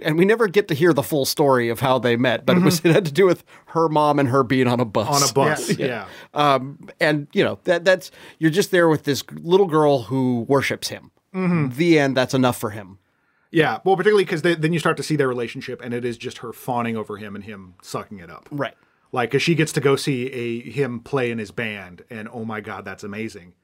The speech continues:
Speaker 2: that you're in a band."
Speaker 1: And all
Speaker 2: when
Speaker 1: he does is ask her over and over again how good they are.
Speaker 2: Right,
Speaker 1: "Please keep
Speaker 2: yeah.
Speaker 1: telling
Speaker 3: Yeah.
Speaker 1: me how great we are."
Speaker 3: I mean, this, uh, not to, not to get sexy too early, but this is probably a good way to,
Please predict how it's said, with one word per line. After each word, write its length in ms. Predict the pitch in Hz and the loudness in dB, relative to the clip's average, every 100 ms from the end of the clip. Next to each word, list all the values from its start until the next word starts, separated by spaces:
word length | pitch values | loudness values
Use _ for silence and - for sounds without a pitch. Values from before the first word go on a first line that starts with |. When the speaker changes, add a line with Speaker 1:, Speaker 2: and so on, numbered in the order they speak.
| _ | _
Speaker 2:
that 120 | - 120 | -12 -8
you're 240 | 117 110 | -6 -4
in 60 | 101 | -6
a 60 | |
band." 360 | 95 110 101 113 | -8 -6 -4 -2
Speaker 1:
And 140 | 135 | 0
all 60 | 135 | 2
Speaker 2:
when 100 | 143 | 2
Speaker 1:
he 80 | 139 | 0
does 260 | 135 127 | 0 -2
is 120 | 120 | -2
ask 200 | 120 113 147 | -4 -4 -4
her 100 | 131 | -2
over 200 | 127 120 | -2 -4
and 80 | |
over 280 | 120 117 113 _ | -6 -6 -12 _
again 260 | 147 127 117 | -16 -12 -8
how 200 | 123 131 | -6 -6
good 260 | 127 131 117 | -2 -2 -2
they 140 | 107 | -6
are. 200 | 101 101 | -8 -8
Speaker 2:
Right, 140 | 151 131 | -2 0
Speaker 1:
"Please 160 | 123 | 0
keep 120 | - 120 | -2 -2
Speaker 2:
yeah. 80 | 110 | 0
Speaker 1:
telling 160 | 127 | -2
Speaker 3:
Yeah. 80 | 131 | -2
Speaker 1:
me 100 | 110 | -6
how 140 | 110 | -10
great 220 | 104 117 107 | -10 -12 -14
we 120 | 107 | -16
are." 180 | 98 95 - | -18 -16 -8
Speaker 3:
I 40 | |
mean, 180 | 233 247 | -6 -4
this, 220 | 247 - | -6 -10
uh, 260 | - 196 196 185 190 | -6 -6 -6 -12 -10
not 200 | 190 202 | -4 -4
to, 80 | 190 | -4
not 180 | 175 180 | -4 -4
to 60 | 151 | -4
get 300 | 143 131 - | -12 -12 -12
sexy 340 | 170 147 147 | -10 -10 -12
too 140 | 156 | -8
early, 260 | 143 131 123 | -8 -6 -8
but 140 | 127 | -10
this 80 | 139 | -10
is 80 | 131 | -8
probably 240 | 143 131 | -6 -6
a 40 | 120 | -8
good 160 | 143 | -10
way 120 | 123 | -10
to, 140 | 123 | -12